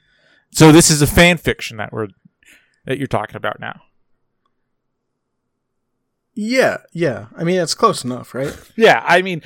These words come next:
Speaker 1: what, what is published work but your own, the f-, fan fiction?
Speaker 2: <laughs> Uh-huh.
Speaker 1: What is a sequel except for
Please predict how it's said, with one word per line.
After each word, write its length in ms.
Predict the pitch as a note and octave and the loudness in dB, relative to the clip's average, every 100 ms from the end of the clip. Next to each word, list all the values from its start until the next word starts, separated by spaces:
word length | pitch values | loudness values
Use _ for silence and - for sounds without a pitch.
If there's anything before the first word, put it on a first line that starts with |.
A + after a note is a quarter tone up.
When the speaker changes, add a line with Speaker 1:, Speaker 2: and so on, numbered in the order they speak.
| - E3 | -12 2
Speaker 1:
what, 280 | G3+ G#3+ | 4 4
what 380 | F#3+ E3 A#3+ A#3 - | 0 2 2 2 -4
is 400 | F3 F3 C#3+ - | -4 -4 -4 -8
published 640 | - D3+ C3+ C3+ A#2+ - | -2 0 0 -2 -4 -10
work 340 | A#2+ C3 G#2+ - | -6 -4 -6 -8
but 400 | G#2+ B2+ B2+ _ | -4 -2 -2 _
your 340 | B2+ B2 C#3 | -4 -4 -2
own, 340 | C#3+ C#3+ D3 C#3+ | -2 -2 -4 -10
the 80 | C3 | -12
f-, 520 | - - - - C#3+ | -12 -16 -16 -14 0
fan 260 | F3+ A3+ A3 | 2 2 0
fiction? 400 | B2 A2+ F#2+ G2 E3+ | -4 -4 -6 -10 -8
Speaker 2:
<laughs> 580 | D3 - C3 - D3+ - _ _ _ _ _ _ | -8 -8 -14 -10 -12 -12 _ _ _ _ _ _
Uh-huh. 460 | - D3 C3+ A#2 C3 - _ _ _ _ | -8 -6 -6 -8 -12 -18 _ _ _ _
Speaker 1:
What 220 | D3+ G#3 | 0 0
is 240 | G#3+ G#3+ F3+ | 4 2 2
a 80 | E3+ | -4
sequel 640 | - G3 G3 C#3 C3 - | -2 -2 0 0 0 0
except 480 | C3+ - D#3 D#3+ - | -4 -2 2 2 0
for 600 | - C3 A#2+ A2+ A2+ A2+ | -2 0 2 2 0 -6